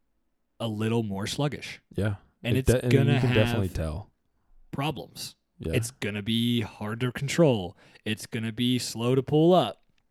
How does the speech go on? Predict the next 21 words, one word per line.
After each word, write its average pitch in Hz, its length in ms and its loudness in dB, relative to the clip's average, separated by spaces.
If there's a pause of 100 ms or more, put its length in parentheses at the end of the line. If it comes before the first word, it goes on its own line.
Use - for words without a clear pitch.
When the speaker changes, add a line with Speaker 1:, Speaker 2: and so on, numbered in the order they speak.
(640)
Speaker 1:
which 160 180 4
is 147 160 -2
awesome, 151 420 0
and 127 100 -4
I 123 60 -2
love 139 280 2
that. 120 280 -2 (380)
So 131 440 2 (440)
I 175 260 4
loved 123 600 -2 (580)
the 127 120 0
very 117 260 0
beginning 104 520 -6 (360)
of 113 100 -6
hopping 101 300 -8
into 90 120 -8
Speaker 2:
Yeah, 98 60 -2
Speaker 1:
multiplayer. 90 480 -12
Speaker 2:
I 87 80 -8
agree. 98 360 -6 (180)
Speaker 1:
And 107 520 -8